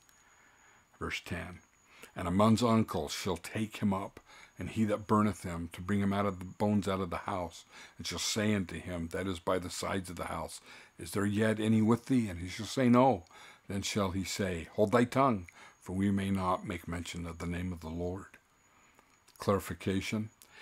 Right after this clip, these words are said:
It was the duty of the next of kin to see to the disposal of the body, and that while interment was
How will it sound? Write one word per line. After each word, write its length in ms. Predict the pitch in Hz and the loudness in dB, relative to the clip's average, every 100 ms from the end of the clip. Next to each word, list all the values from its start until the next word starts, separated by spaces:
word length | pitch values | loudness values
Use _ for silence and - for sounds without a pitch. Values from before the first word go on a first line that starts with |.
| - - | -20 -4
It 60 | 113 | 0
was 200 | 104 - | 0 0
the 120 | 101 | -2
duty 360 | 92 113 120 127 | 8 10 12 10
of 80 | |
the 80 | 110 | 10
next 320 | 107 110 - | 6 6 2
of 140 | 107 - | -4 -2
kin 320 | - 117 95 | 4 4 4
to 100 | 82 | -2
see 300 | - 117 107 | 0 4 4
to 140 | - 95 | 0 -10
the 60 | |
disposal 640 | 85 92 - 120 113 - 104 | -6 -4 0 2 2 0 -4
of 80 | 90 | -2
the 80 | |
body, 520 | 82 87 98 95 78 - - - | -2 2 2 2 -4 -10 -18 -12
and 180 | - 95 | -6 -2
that 240 | 98 104 117 | 0 0 4
while 340 | 101 104 - _ - | 6 4 2 _ -6
interment 840 | 135 131 - - 139 131 90 101 - - | 2 2 2 2 4 4 2 -2 -6 -4
was 220 | 98 | -4